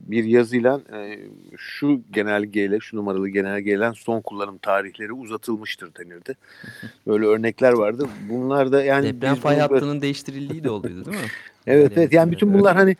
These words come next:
Speaker 2: <laughs>
Speaker 1: e, küresel sorunlarmış. Ben bizim ülkemize özgü zannediyordum. E, bu ilginç geldi. Tabii İngiltere'den bahsedince hemen, e,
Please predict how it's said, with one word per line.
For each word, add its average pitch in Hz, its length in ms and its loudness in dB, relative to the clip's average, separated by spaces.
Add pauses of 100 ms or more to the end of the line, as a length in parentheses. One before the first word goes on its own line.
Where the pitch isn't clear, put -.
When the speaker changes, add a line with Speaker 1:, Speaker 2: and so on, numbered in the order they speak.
(120)
Speaker 2:
<laughs> 139 160 -16
Speaker 1:
e, 147 380 2
küresel 165 680 4
sorunlarmış. 135 760 -4
Ben 131 220 -4
bizim 135 300 -8
ülkemize 131 440 -2
özgü 113 460 -2
zannediyordum. 113 720 -4 (500)
E, 127 260 2 (180)
bu 151 140 4
ilginç 135 320 2
geldi. 123 260 4
Tabii 180 240 4
İngiltere'den 165 640 4
bahsedince 160 520 2
hemen, 160 240 2
e, 139 260 -10